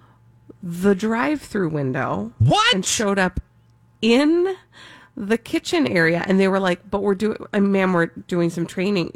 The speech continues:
Speaker 1: We, you can't, like, make food back here unless you've been trained." And she was like, "Then train me."
Speaker 2: <laughs>
Speaker 1: She wanted her, she wanted her Big Mac.
Speaker 2: I want my, if I, if you can't do it, I'll do it. Train me how to do it.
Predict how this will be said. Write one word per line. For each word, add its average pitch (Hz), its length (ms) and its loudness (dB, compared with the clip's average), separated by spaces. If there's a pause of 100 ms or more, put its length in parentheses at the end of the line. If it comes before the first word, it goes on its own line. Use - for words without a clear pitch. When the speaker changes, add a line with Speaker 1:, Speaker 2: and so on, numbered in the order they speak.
(100)
Speaker 1:
We, 175 200 -4
you 185 160 0
can't, 240 420 0
like, 175 260 0 (460)
make 190 260 0
food 226 240 -2
back 175 220 0
here 180 120 0
unless 156 300 0
you've 160 120 -4
been 156 140 -2
trained." 190 380 0
And 151 100 0
she - 100 -6
was 156 80 -2
like, 160 100 -4
"Then 170 240 2
train 214 380 -2
me." 156 260 -4 (500)
Speaker 2:
<laughs> - 60 4 (340)
Speaker 1:
She 247 180 -2
wanted 262 360 0
her, 285 440 0
she - 380 0
wanted 277 420 -4
her 180 640 0 (160)
Big 285 200 0
Mac. 262 520 -2 (140)
Speaker 2:
I 214 160 4
want 294 260 2
my, 240 260 2
if 202 220 2
I, 220 140 2
if 214 200 0
you 262 140 4
can't 302 400 2
do 254 180 2
it, 233 80 4
I'll 233 200 2
do 240 260 2
it. 214 100 2
Train 220 380 0
me 214 80 4
how 208 240 4
to 196 180 0
do 185 360 4
it. 101 240 0